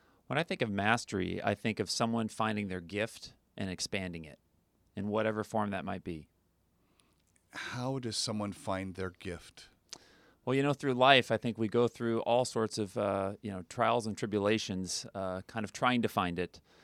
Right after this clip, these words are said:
Speaker 1: Uh, one actually finds it when I think they stop looking outside and they start to tap inside,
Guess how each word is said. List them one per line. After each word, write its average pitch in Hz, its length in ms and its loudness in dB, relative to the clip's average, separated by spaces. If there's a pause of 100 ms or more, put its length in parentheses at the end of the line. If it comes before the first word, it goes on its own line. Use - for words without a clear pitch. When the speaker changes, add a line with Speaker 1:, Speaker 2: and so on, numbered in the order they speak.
(240)
Speaker 1:
Uh, 98 140 -2
one 131 240 4
actually 135 300 0
finds 110 420 -2
it 120 180 0
when 101 160 -4
I 95 80 -4
think 107 220 -8
they 101 100 -4
stop 104 300 -2
looking 104 300 -4
outside 127 500 2
and 107 120 -2
they 95 60 -8
start 101 260 -4
to 95 40 -10
tap 95 300 -6
inside, 131 500 -2